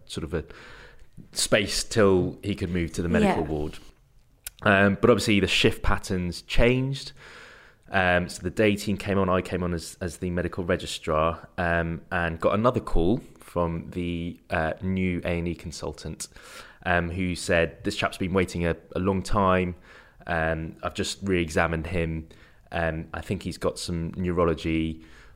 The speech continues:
Speaker 1: possibly Guillain-Barré." So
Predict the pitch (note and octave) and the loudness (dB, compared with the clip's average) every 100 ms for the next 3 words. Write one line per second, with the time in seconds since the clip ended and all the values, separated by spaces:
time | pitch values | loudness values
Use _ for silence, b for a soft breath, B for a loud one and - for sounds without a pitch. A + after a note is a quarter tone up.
0 | B - - F#2+ - F#2 D#2+ F#2 E2+ D#2 | B -10 -6 -6 -4 -4 -2 0 0 2
1 | E2 D2+ D2+ D#2 - - - - - - | 0 2 -2 -6 -14 -20 -20 -20 -20 -20
2 | - - - - - - - B B B | -20 -20 -20 -20 -20 -20 -20 B B B
3 | - G#2 F#2 F2+ | 0 4 6 4